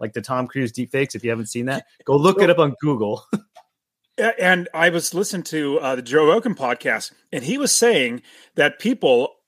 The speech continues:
Speaker 2: 'cause since he's really popular, I mean, he's, like, one of the most popular people in the world right now, next to Elon Musk. But with that, companies, and he's probably gonna sue them, I don't know if he is, but they literally create ads and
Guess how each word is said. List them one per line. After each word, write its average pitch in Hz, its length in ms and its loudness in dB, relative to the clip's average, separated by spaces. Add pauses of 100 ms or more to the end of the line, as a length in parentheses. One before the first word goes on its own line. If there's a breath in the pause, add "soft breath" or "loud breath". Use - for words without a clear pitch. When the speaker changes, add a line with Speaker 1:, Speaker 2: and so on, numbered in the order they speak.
(100)
Speaker 2:
'cause 165 220 -6
since 254 320 -2
he's 180 280 0
really 135 420 0
popular, 123 460 0
I 107 60 -2
mean, 123 180 0 (120)
he's, 170 200 2
like, 151 120 2
one 160 120 2
of - 20 0
the 147 40 0
most 135 180 -2
popular 131 260 0
people 123 320 -2
in 113 60 0
the 117 80 0
world 123 180 4
right 110 100 -2
now, 110 120 -2
next 120 220 -2
to 143 140 -8
Elon 120 240 0
Musk. 120 300 -4 (320 loud breath)
But 156 160 2
with 202 220 2
that, 131 240 2 (800)
companies, 151 600 -2 (100)
and 156 300 2
he's 143 140 -12
probably 196 300 -2
gonna 151 180 0
sue 151 200 -2
them, 151 160 -2
I 139 120 2
don't 151 120 0
know 131 120 0
if 143 80 -4
he 135 120 -4
is, 139 220 -2 (440 soft breath)
but 170 260 4 (100)
they 160 180 4
literally 202 380 0
create 190 520 -4
ads 135 580 -2 (680)
and 143 480 2